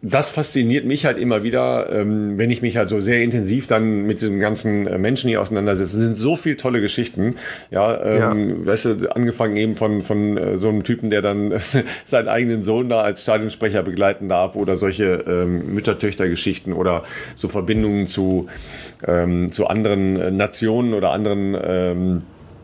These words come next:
Speaker 1: Disziplinen, da sind sehr viele coole Sachen dabei, ne?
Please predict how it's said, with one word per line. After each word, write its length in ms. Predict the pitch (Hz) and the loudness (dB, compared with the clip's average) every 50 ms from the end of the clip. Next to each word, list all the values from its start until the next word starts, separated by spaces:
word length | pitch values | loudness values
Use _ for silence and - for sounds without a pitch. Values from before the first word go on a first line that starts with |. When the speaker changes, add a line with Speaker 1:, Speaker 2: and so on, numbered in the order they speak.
| - - - - - - - - - | -20 -20 -20 -20 -14 -12 -12 -10 -6
Speaker 1:
Disziplinen, 880 | - 92 92 110 110 - 113 - 87 104 107 113 113 113 110 110 107 98 | -4 -2 0 0 0 0 -2 -2 0 0 0 2 2 2 0 0 0 2
da 120 | 90 87 95 | 2 2 2
sind 240 | 87 98 104 90 | 2 0 -2 -2
sehr 340 | - - 95 95 90 98 95 | -2 -2 -2 0 0 0 0
viele 320 | 95 - 92 90 87 87 85 | -2 -2 0 0 0 0 0
coole 280 | - - 104 98 90 | -2 -2 0 0 2
Sachen 240 | 80 82 78 80 82 | 2 0 -2 -2 -2
dabei, 320 | 73 67 - 67 64 65 82 - - - - | -4 -2 -2 -4 -4 -4 -6 -12 -16 -12 -8
ne? 280 | - 69 69 78 92 | -6 -4 -4 -4 -4